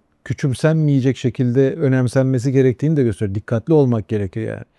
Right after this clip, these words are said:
Çünkü siz ondan ancak Allah Teala'ya sığınarak kurtulabiliyorsunuz. Her şeyin sahibine, ilahına. Kuralı bildiğiniz zaman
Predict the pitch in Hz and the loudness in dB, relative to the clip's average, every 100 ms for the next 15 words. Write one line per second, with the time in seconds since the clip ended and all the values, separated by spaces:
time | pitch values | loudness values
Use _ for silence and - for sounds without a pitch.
0 | _ _ _ - 127 131 147 143 143 143 | _ _ _ -4 -2 0 0 2 2 2
1 | 170 - 160 165 190 147 131 127 131 - | 0 0 0 2 0 2 0 2 0 2
2 | 131 131 139 156 147 156 147 160 151 - | 2 4 4 4 2 2 2 4 2 0
3 | 117 107 110 101 104 107 117 101 120 127 | -6 -4 -8 -8 -8 -10 -8 -4 -2 -2
4 | 131 127 127 110 127 120 113 113 120 117 | -2 -2 -2 -4 -2 -2 0 -2 -2 0
5 | 117 113 117 101 _ _ _ - 139 135 | 0 -2 -4 -6 _ _ _ 0 4 4
6 | 147 135 139 139 156 196 180 156 151 220 | 4 4 2 2 2 0 0 -2 -2 -8